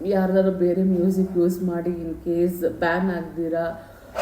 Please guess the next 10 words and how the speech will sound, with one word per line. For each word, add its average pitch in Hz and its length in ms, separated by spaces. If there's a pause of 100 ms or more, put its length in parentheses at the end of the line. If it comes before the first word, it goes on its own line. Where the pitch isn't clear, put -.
(120)
ಯಾವುದೇ 185 260
ರೀತಿಯಾದ 196 440
ರೆಡ್ 190 140
ಫ್ಲ್ಯಾಗ್ 196 360
ಬರ್ದಿರಾ, 180 800 (340)
ನೀವು 208 160
ಕರೆಕ್ಟಾಗಿ 208 580
ಮಾಡ್ಕೊಂಡು 190 540
ಹೋದ್ರೆ 180 440 (600)
ಸ್ಮೋಕ್ 269 540